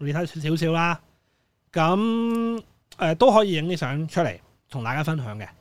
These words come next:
即係我今日，啊，陽光，即係呢幾日陽光好好啦，呢幾日陽光好好啦。咁就盡量去把握啦，因為有陽光可能影相就會好啲啦。當然你有技巧嘅，落雨都可以影得好好嘅，你個大師咁樣。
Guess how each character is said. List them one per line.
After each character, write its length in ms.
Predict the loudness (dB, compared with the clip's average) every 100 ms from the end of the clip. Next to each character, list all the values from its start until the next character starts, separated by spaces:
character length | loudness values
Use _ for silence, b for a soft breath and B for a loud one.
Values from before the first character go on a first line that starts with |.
| _
即 100 | -4
係 60 | -4
我 220 | -4 -4
今 120 | -4
日， 20 |
啊， 400 | -4 -4 -2 0 2
陽 220 | 0 2
光， 240 | 2 2
即 60 | 0
係 80 | -2
呢 120 | 2
幾 60 | 2
日 220 | 2 -2
陽 80 | -6
光 160 | -6
好 160 | -4 -4
好 120 | -4
啦， 260 | -4 -6 -8 _ _ _ _ _ _ _ _
呢 140 | 0 4
幾 60 |
日 60 | 4
陽 180 | 4 0
光 160 | 0
好 140 | 0 -2
好 80 |
啦。 180 | -4 -6 -12 _ _ _ _ _ _ _
咁 200 | -2 0
就 120 | 0
盡 160 | 0 -2
量 160 | 0
去 60 | 0
把 220 | 0 0
握 80 | 0
啦， 300 | 4 6 6
因 100 | 4
為 100 | 2 0
有 80 |
陽 220 | -2 -4 -4
光 180 | -2
可 80 | 0
能 120 | -2
影 140 | -2 -2
相 120 | -2
就 80 | -2
會 80 | -4
好 60 |
啲 180 | -6 -4
啦。 240 | -4 -4 -2
當 140 | 0
然 80 | 2
你 140 | 2 2
有 120 | 2
技 140 | 2
巧 180 | 2 2
嘅， 160 | 4 4
落 200 | 2 0
雨 100 | -2
都 80 | 0
可 100 | -2
以 60 | -2
影 100 | -4
得 80 |
好 140 | -6 -6
好 60 | -6
嘅， 180 | -6 -4
你 100 | -2
個 100 | -2
大 280 | -2 -4 2
師 720 | 4 4 2 6 8 10 8
咁 40 | 4
樣。 240 | -4 -6